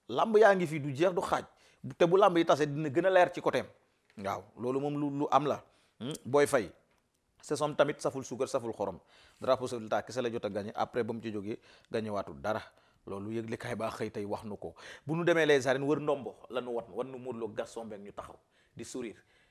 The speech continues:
mel ni ki Gaston daa wër ndomb Modou Lo, yëglikaay bi nag moo ko wax, ndax nee na adversaire yi mu waroon a bëreel yépp, Gaston jox na leen ay avance, ñu ngi ci contrat wu Gaston. Ah, waaw, waaw, loolu nag mooy làmb, mais terewul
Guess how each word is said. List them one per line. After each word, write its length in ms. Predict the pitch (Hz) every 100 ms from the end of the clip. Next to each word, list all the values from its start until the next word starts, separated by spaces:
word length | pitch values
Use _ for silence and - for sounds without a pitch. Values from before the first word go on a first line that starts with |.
| _
mel 140 | 101 110
ni 80 | 113
ki 100 | 123
Gaston 320 | 120 - 117
daa 100 | 113
wër 140 | 117 123
ndomb 200 | 123 113
Modou 320 | 117 113 101 98
Lo, 60 |
yëglikaay 380 | 107 113 113 101
bi 40 | 110
nag 120 | 135
moo 140 | 123 117
ko 80 | 101
wax, 100 | 95
ndax 160 | 107 110
nee 80 | 110
na 80 | -
adversaire 400 | 123 120 113 113
yi 60 | 120
mu 100 | 131
waroon 160 | 131
a 40 | 117
bëreel 240 | 110 104
yépp, 220 | 135 - - - _ -
Gaston 300 | 120 104 98
jox 100 | 104
na 80 | 104
leen 120 | 107
ay 140 | 101
avance, 240 | 82 92 98
ñu 60 | 107
ngi 100 | -
ci 60 |
contrat 320 | - 95 95
wu 80 | 87
Gaston. 320 | 78 - - - _ - _ -
Ah, 100 | 87
waaw, 200 | 92 98
waaw, 100 | 98
loolu 160 | 98 98
nag 140 | 233
mooy 180 | 139 143
làmb, 220 | 123 110 - - -
mais 140 | 135
terewul 380 | 131 165 139